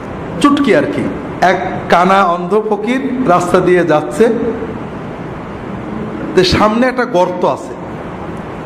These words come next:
তো বাচ্চারা পাশে যে, "ফকির, ফকির বাবা, সামনে খানা।" আমি আজকে জামে মসজিদে বলছিলাম, "সামনে খানা।" তো ফকির মনে করছে খানা মানে মেজবানি,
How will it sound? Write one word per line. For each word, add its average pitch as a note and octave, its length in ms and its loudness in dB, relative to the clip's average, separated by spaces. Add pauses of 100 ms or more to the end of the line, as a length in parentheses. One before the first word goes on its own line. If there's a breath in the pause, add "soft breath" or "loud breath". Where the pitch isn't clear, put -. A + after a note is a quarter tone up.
(140)
তো G3+ 80 6
বাচ্চারা A3+ 400 6
পাশে B3+ 300 2
যে, B3 180 2 (580 loud breath)
"ফকির, C#4 540 6
ফকির C4 340 2
বাবা, C4+ 460 4 (240)
সামনে C4 320 2
খানা।" C#4 400 2 (2750)
আমি F3 140 4
আজকে F3+ 220 2
জামে D#3+ 240 4
মসজিদে E3+ 200 2
বলছিলাম, C#3+ 520 0 (400)
"সামনে C#4 340 4
খানা।" C#4 380 4 (1040)
তো F3 120 6 (100)
ফকির C4+ 320 6
মনে B3+ 240 4
করছে A3+ 340 -2
খানা G#3+ 340 2
মানে B3 220 0
মেজবানি, F3 420 0